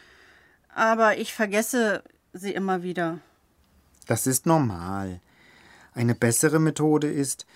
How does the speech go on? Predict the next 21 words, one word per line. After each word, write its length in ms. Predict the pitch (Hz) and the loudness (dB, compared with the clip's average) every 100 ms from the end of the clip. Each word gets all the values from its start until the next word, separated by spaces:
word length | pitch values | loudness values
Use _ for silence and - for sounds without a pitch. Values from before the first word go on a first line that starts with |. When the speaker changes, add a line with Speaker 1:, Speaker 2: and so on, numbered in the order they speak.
| - _ 131 | -20 _ -4
Speaker 2:
die 120 | 120 | -2
Vokabeln 520 | 120 123 120 120 123 | 0 0 2 2 0
in 180 | 117 110 | 0 -2
Sätzen 580 | 104 101 - 139 139 139 - _ - | -2 -4 -4 -2 -2 -6 -16 _ 0
oder 240 | 120 117 | 2 4
in 80 | 113 | 2
einem 320 | 113 117 117 | 0 0 0
Kontext 580 | - 185 190 113 - - | 2 0 0 -6 -6 -8
zu 120 | 101 | -8
lernen. 560 | 95 95 92 90 85 - _ _ _ _ _ _ _ | -8 -8 -8 -10 -14 -20 _ _ _ _ _ _ _
So 380 | - 117 120 170 | -4 2 4 2
kannst 400 | - 165 160 - | 0 -2 -2 -2
du 60 | 156 | -2
sie 120 | 135 | -2
besser 320 | 123 120 120 | 0 0 -2
verstehen 840 | - 117 - 107 101 113 151 175 - | -4 -6 -6 -6 -4 -4 -4 -6 -2
und 220 | 147 151 | 0 0
dir 100 | 151 | 0
besser 260 | 143 - 147 | -2 -2 -2
merken. 560 | 147 156 156 98 87 - _ _ _ _ - - - | -2 -4 -6 -10 -12 -16 _ _ _ _ -20 -12 -8
Speaker 1:
Okay, 480 | 359 - 185 220 | -4 0 2 0